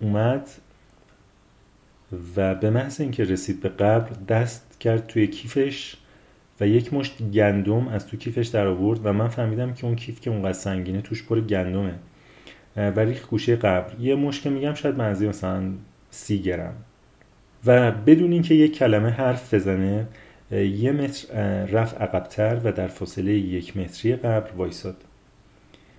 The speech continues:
اه، و ظرف کمتر از سی ثانیه، اه، کسانی که دور قبر نشسته بودن، اه، فکر می‌کنم یه هزار تومانی به اضافه یه دو هزار تومانی، یعنی سه هزار تومان بهش دادن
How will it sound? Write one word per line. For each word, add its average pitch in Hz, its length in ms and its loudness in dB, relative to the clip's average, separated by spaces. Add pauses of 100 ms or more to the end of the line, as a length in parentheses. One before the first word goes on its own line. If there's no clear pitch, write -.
(280)
اه، 98 280 0 (160)
و 107 220 4
ظرف 127 420 0
کمتر 123 520 -2
از 135 140 -4
سی - 300 -8
ثانیه، 107 640 0 (760)
اه، 98 380 0
کسانی 120 400 -2
که 139 100 -8
دور 101 180 0
قبر 92 280 0
نشسته 92 420 -4
بودن، 104 540 0 (600)
اه، 104 80 -6
فکر 156 320 -6
می‌کنم 127 440 -2
یه 139 120 -2
هزار 101 380 0
تومانی 98 380 -2
به 131 100 -2
اضافه 120 300 -2
یه 117 80 6
دو 104 220 0
هزار 90 300 0
تومانی، 95 320 -4
یعنی 98 140 -2
سه 143 220 -2
هزار 117 240 4
تومان 101 240 -2
بهش 87 140 -4
دادن 87 280 -8